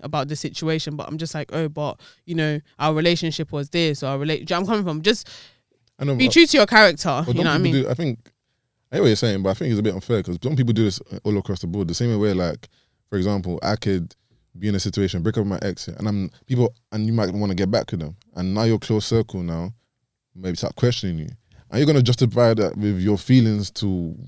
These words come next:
Speaker 2: why you wanna get back with it. Because they're saying, you know, just be your character. But at the end of the day, people justify based on the emotion at the time, innit?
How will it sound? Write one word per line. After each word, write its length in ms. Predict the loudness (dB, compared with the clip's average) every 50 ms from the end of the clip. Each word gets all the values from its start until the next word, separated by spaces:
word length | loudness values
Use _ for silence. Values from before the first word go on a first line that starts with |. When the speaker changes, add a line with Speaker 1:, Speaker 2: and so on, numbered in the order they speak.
| -18 -10
Speaker 2:
why 160 | -4 -2 0 2
you 140 | 2 2 0
wanna 160 | 0 -2 0
get 140 | 0 0 0
back 160 | 0 -2 -2
with 140 | -4 -6 -8
it. 80 | -10 _ -12
Because 180 | -4 0 2 2
they're 140 | 4 4 4
saying, 280 | 4 2 0 0 0
you 60 | 2
know, 160 | 2 2 2 2
just 340 | 2 0 0 0 -2 -2
be 80 | 0 0
your 120 | 2 0 2
character. 300 | 2 2 2 2 0 -2
But 160 | -2 -2 -2 -2 -2
at 20 |
the 60 | 0
end 100 | 2 2
of 60 | 2
the 80 | 2 2
day, 100 | 2 2
people 220 | 2 2 2 2
justify 480 | 2 4 2 2 0 0 -2 0 0 2
based 240 | 2 2 0 0 0
on 80 | -2
the 100 | -2 -2 -2
emotion 400 | -2 -2 -2 -2 -4 -4 -4 -4
at 100 | -4 -4
the 60 | -4
time, 300 | -2 -2 -2 -2 -2 -4
innit? 160 | -4 -6 -6